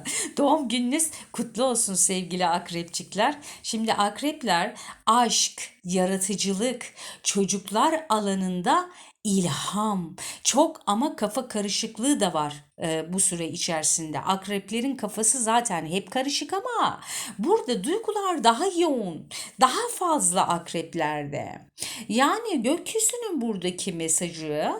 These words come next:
hayal gücünü sanata dönüştür sevgili akrep. Boş boş düşünme, boş boş hayal kurma, sana yakışmıyor. Sen eylemlerin, sen başarının,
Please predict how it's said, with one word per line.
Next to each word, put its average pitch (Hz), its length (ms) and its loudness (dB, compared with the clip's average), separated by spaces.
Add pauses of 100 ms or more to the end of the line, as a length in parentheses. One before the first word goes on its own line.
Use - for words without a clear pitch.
(260)
hayal 196 600 2
gücünü 247 800 -2 (220)
sanata 196 600 6
dönüştür 190 520 0
sevgili 160 640 -2
akrep. 151 600 -4
Boş 262 300 0
boş 240 280 0
düşünme, 233 500 0
boş 285 260 2
boş 254 240 0
hayal 262 420 2
kurma, 269 360 -2
sana 277 280 0
yakışmıyor. 196 880 -2 (380)
Sen 269 420 4
eylemlerin, 214 1040 2 (160)
sen 254 480 6
başarının, 240 920 4